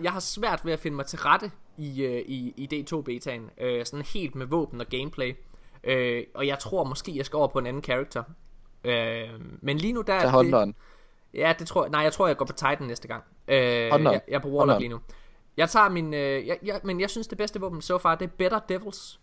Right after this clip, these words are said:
Speaker 1: Handcannon. Den, øh, den har jeg
Speaker 3: Det kan
Speaker 1: stor
Speaker 3: jeg sagtens.
Speaker 1: succes med. Den har jeg stor succes med. <clears throat> Nå, okay. Så skal vi til et sjovt spørgsmål. Hvad var den største overraskelse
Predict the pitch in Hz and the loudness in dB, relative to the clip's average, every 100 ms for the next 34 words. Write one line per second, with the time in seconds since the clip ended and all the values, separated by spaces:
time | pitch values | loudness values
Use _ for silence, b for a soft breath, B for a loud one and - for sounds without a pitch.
0 | - 165 156 156 143 143 _ _ _ _ | -16 -12 -10 -10 -12 -14 _ _ _ _
1 | _ _ _ _ _ _ _ - 196 185 | _ _ _ _ _ _ _ -2 -2 0
2 | 143 131 175 196 160 151 165 147 139 147 | -2 -2 -4 -2 -2 -2 -2 -2 -4 -8
3 | 139 - _ _ _ _ 175 160 147 147 | -10 -12 _ _ _ _ -8 -6 -4 -6
4 | - - 131 131 - - 202 214 - - | -6 -14 -14 -14 -20 -8 -6 -6 -8 -6
5 | - 220 180 b b b b 143 143 - | 0 0 0 b b b b 4 4 0
6 | - - - - - - - - - - | -2 -4 -4 -4 -4 -6 -8 -10 -12 -14
7 | - - - - - - - - - 233 | -16 -18 -18 -20 -20 -20 -20 -16 -2 0
8 | 226 196 214 208 185 170 165 151 - _ | 0 -2 2 2 2 0 -2 -6 -10 _
9 | 139 180 190 160 156 170 - _ _ _ | -2 4 4 6 6 4 -2 _ _ _
10 | _ _ _ _ _ _ 143 139 - - | _ _ _ _ _ _ -4 -2 -2 0
11 | 180 - 170 - - 156 196 196 127 120 | 0 -2 -6 -4 2 8 10 10 6 -2
12 | - 113 - | -10 -14 -14